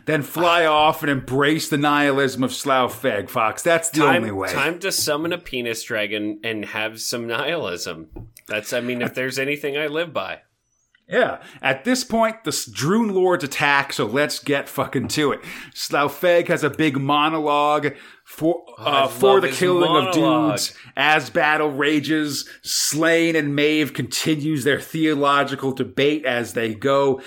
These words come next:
Speaker 1: She makes some cogent points about the Earth Goddess destroying
Speaker 2: Being a
Speaker 1: Slane's
Speaker 2: real
Speaker 1: people
Speaker 2: huge
Speaker 1: despite her
Speaker 2: jerk.
Speaker 1: supposed love. Yeah, she's not a,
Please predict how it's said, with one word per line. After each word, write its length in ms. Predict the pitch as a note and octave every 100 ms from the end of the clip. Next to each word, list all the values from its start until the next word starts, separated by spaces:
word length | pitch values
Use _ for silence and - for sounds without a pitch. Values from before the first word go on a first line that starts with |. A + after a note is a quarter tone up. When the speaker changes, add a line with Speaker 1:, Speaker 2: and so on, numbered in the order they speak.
| -
Speaker 1:
She 220 | - - A#3
makes 220 | A#3 -
some 140 | F#3+ -
cogent 580 | - G#3 G#3+ E3+ F#3
points 460 | C3 D3 F#3 G3 -
about 160 | E3+ D3
the 100 | D#3+
Earth 360 | C3+ E3 -
Goddess 560 | E3+ C#3 D3 D#3 C#3 - - - - _
destroying 680 | - D3+ - - D#3+ D#3 D#3+
Speaker 2:
Being 40 | D#3+
a 420 | - D#3 D3+ D#3
Speaker 1:
Slane's 60 | D#3
Speaker 2:
real 260 | D#3 F#3+
Speaker 1:
people 140 | D#3+ E3
Speaker 2:
huge 120 | B3 F#3+
Speaker 1:
despite 500 | B2 - A#2+ C#3+ D#3 -
her 260 | C#3+ D3
Speaker 2:
jerk. 40 | C#3
Speaker 1:
supposed 640 | - - A2+ D3 D3 C#3
love. 340 | B2 C3 F3+ F3+
Yeah, 220 | A#3+ C#3+
she's 200 | - D3
not 200 | A3
a, 100 | C4